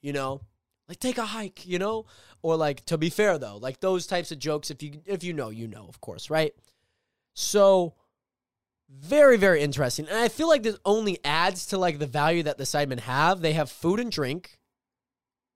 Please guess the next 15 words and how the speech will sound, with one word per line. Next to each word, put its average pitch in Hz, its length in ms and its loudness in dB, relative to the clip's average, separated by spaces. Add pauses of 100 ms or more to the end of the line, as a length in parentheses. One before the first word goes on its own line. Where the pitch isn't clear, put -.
Now 120 80 -10
they 117 120 -8
just 120 160 -12
need 123 140 -10
a 120 60 -10
little 123 180 -10
bit 143 120 -8
of 160 80 -8
shelter. - 540 -6 (560)
Maslow's 139 320 -4
hierarchy 151 540 -4
of 147 80 -8
needs. 123 360 -10
Food, 175 440 -6 (420)
water, 139 440 -6